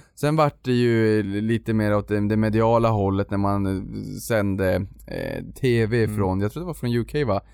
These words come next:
Speaker 1: När alla skulle ha paraboler och
Speaker 2: Mm.
Speaker 1: de kom un-, de, de kom runt det här, eh, med att man inte fick sända reklam i T V i Sverige. Och s-, och sen, eh, det här var ju jätteuppmärksammat, Stenbecksfären. Det är ju,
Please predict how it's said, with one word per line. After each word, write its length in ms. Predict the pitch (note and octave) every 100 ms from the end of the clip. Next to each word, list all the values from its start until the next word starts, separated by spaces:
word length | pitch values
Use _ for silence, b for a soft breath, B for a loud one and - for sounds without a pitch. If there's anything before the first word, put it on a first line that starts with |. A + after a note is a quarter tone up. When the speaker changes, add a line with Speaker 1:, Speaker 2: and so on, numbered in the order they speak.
| b b A2+
Speaker 1:
När 60 |
alla 200 | A#2 B2
skulle 160 | A2 A#2
ha 60 | G#2+
paraboler 540 | B2 C3 D#3 C#3 G#2
och 40 | F2
Speaker 2:
Mm. 100 | G#2+
Speaker 1:
de 100 | A2+
kom 180 | A#2+ A2+
un-, 280 | A2 G#2
de, 200 | G#2+ A2+
de 140 | A#2 A#2
kom 200 | C3 B2+
runt 320 | D3+ D#3 C#3
det 80 | C#3
här, 380 | A2 G2+ G2 G2+ - b b b
eh, 260 | G2+ G2+ G#2
med 120 | G#2+
att 100 | G2+
man 100 | A2+
inte 140 | G2
fick 120 | G2 -
sända 220 | A2 G#2+
reklam 400 | G#2+ C#3 C3 G#2+
i 40 |
T 240 | - B2+ A2+
V 120 | C3+
i 60 | C3+
Sverige. 460 | A#2 G2 F#2+ F#2+ - b b b
Och 160 | A2
s-, 180 | A#2 -
och 200 | D#2+ A#2
sen, 320 | - B2 A2 A2
eh, 160 | G#2
det 280 | C#2 A2 A#2
här 80 | A2
var 80 | A#2
ju 140 | A2+
jätteuppmärksammat, 2000 | G#2+ A2 C3+ - - _ G#2+ G#2+ A2 G#2+ - A2+ G#2 - - E3+ D#3 A#2+ G2 F#2+
Stenbecksfären. 1080 | - B2+ A#2 G2+ G#2 - - C3+ B2 G2 F#2+
Det 80 | A2
är 20 | A2+
ju, 60 | A2